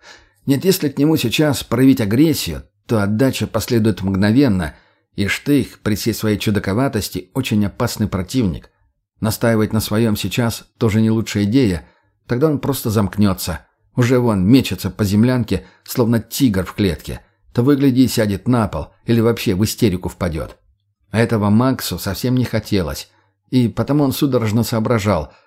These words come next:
пытался найти подход, но решения все еще не видел. «А спорим, я лучше тебя пять ножей брошу?» Вдруг хитро прищурился пацан. «Чего?» Штыка словно подменили.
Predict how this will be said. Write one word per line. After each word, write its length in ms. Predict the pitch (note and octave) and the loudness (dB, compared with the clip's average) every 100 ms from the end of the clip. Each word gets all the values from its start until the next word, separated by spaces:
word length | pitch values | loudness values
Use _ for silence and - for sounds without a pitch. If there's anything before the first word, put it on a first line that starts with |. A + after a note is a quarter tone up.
| _ - | _ -6
пытался 340 | F#2+ A2 G#2+ | -2 -2 0
найти 280 | A2+ A2 - | 0 -2 -4
подход, 520 | - G2+ - C3 - - _ - | -4 -6 -2 -2 -2 -6 _ 0
но 120 | G#2+ | 0
решения 440 | F#2 - A#2 G2+ | 0 -2 -2 -2
все 180 | - G#2+ | -2 -2
еще 200 | F#2 G#2+ | 0 2
не 140 | A2 | 2
видел. 340 | A#2 D#2+ - - _ _ _ _ _ _ _ | 2 0 -6 -14 _ _ _ _ _ _ _
«А 80 | - | -8
спорим, 380 | - - F3 B2+ | -4 2 4 4
я 120 | C3 | 4
лучше 320 | C#3+ C3+ - C3 | 4 0 -2 -2
тебя 320 | C#3+ B2+ F#2+ | 0 0 -2
пять 380 | - - A2+ C3 | -2 -2 0 0
ножей 220 | B2+ A2+ | 2 0
брошу?» 540 | F2 G#2+ G2 - C#2+ - _ _ _ - | 0 0 0 -4 -12 -16 _ _ _ -4
Вдруг 280 | G2+ G#2+ | -2 -2
хитро 320 | - A2 A2 G2 | -2 -2 0 0
прищурился 640 | A2+ G2 A2 F#2 F2 F2+ | 0 0 0 0 -2 -4
пацан. 400 | F#2 - D2 A#1+ _ _ _ _ - | -6 -6 -6 -8 _ _ _ _ 0
«Чего?» 560 | D#3 A#2 F#3+ D#3 - _ _ _ _ _ _ - | 2 4 4 2 -2 _ _ _ _ _ _ -12
Штыка 500 | - A2+ - B2 A#2 | -4 -2 0 -2 -2
словно 340 | - G#2+ A2+ | -2 0 0
подменили. 720 | - G2 A2 G#2 F#2+ C2+ B1 | -2 2 4 4 2 0 -8